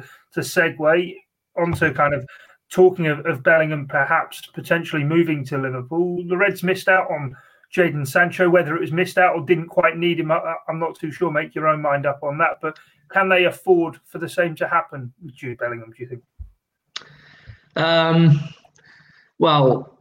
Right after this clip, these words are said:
Speaker 2: I think they'd like to get him, obviously. I think that goes without saying, but I think it will come down to how much he's gonna cost in the end. Um,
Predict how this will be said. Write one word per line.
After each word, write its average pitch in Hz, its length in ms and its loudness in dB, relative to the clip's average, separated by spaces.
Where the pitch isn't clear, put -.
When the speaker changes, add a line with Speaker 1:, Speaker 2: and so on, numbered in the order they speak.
Speaker 2:
I 143 100 4
think 165 180 4
they'd 139 160 4
like 139 260 2
to 180 100 0
get 139 200 2
him, 120 80 2
obviously. 120 420 2
I - 20 2
think 113 120 0
that 101 180 -2
goes 107 200 2
without 92 220 2
saying, 104 460 0
but 107 360 0
I - 40 -8
think 120 240 0
it 113 160 0
will 110 220 2
come 110 240 0
down 110 320 0
to 107 180 0
how 107 180 2
much - 580 0
he's 113 180 2
gonna 107 200 0
cost 117 400 -2
in 113 80 2
the 117 100 2
end. 117 340 0
Um, 95 600 0